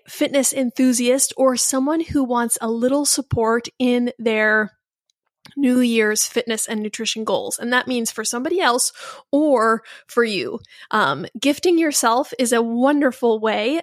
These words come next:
to help encourage that motivation, give you that little spark to keep pushing. And, uh, and these things that I'm gonna suggest, I think almost entirely are pretty practical. They might be something that just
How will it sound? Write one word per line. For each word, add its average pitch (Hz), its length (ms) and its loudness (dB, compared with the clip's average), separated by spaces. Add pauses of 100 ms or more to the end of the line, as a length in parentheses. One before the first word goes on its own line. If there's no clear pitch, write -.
(100)
to 269 320 0
help 294 500 0 (340)
encourage 285 720 0
that 220 480 -6 (420)
motivation, 240 800 2 (120)
give 277 160 -2
you 302 80 2
that 285 220 -4
little 254 240 0
spark - 640 -2
to 262 160 -6
keep - 280 -8 (120)
pushing. 294 460 -2
And, 277 160 0
uh, 277 80 2 (120)
and 277 240 2
these 370 300 2
things 294 240 -2
that 247 100 2
I'm 247 80 0
gonna 247 140 0
suggest, 240 560 -2 (360)
I 302 120 2
think 480 320 -2
almost 277 420 2
entirely 220 480 0
are 208 80 -2
pretty 240 200 -6
practical. 311 760 -4 (680)
They 269 220 4
might 262 300 2
be 254 100 2
something 233 380 0
that 220 200 -2
just - 480 -2